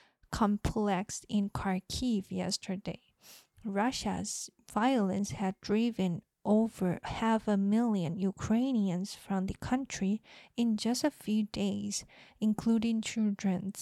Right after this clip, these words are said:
the elderly, people with disabilities who are making a harrowing journey through the conflict zones. 下一段是，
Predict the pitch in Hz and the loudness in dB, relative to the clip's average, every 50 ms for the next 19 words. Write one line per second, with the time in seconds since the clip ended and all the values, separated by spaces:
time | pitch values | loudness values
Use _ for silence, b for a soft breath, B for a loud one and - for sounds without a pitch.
0 | - 240 214 - - - - - 196 208 208 208 - 196 185 175 165 165 - - | -14 -12 -6 -6 -6 -4 0 0 2 2 0 0 -2 -4 -4 -4 -6 -8 -8 -10
1 | 208 - B B B B B B B - - 220 214 - 220 214 202 202 202 202 | -12 -12 B B B B B B B -4 -4 -2 0 0 2 2 4 4 4 4
2 | - - _ - 202 196 - - 196 - 202 202 208 208 196 190 - - - 196 | 2 0 _ 0 0 0 0 -2 -2 0 2 2 2 2 2 0 -2 -4 -2 -2
3 | 185 185 185 185 185 185 - - - - - - 247 247 247 - - 208 202 196 | -2 -2 -2 -2 -4 -4 -6 -6 -6 -8 -2 0 2 2 2 2 2 2 2 4
4 | 190 190 196 202 208 214 - - 208 202 190 - - 202 196 214 226 226 226 226 | 4 4 4 2 2 0 -2 -2 -2 -2 -2 -2 0 0 2 2 2 2 2 2
5 | 226 233 233 226 214 - - 208 226 240 240 208 185 180 190 190 196 - 202 202 | 2 2 2 0 0 0 0 2 2 4 4 2 2 2 0 -2 0 0 2 2
6 | 202 196 190 - - _ - - 220 214 208 - - 190 185 190 _ - - - | 2 2 0 -4 -8 _ -4 -2 -2 -2 -2 -4 -4 -4 -4 -4 _ -10 -6 -4
7 | 190 175 190 170 180 190 214 - - - _ _ _ - - - 254 233 214 196 | -4 -4 -4 -6 -10 -10 -12 -14 -14 -16 _ _ _ -12 -2 0 2 2 4 2
8 | 196 202 - 254 240 202 214 - - 240 226 214 | 0 0 2 2 2 2 0 0 0 0 0 0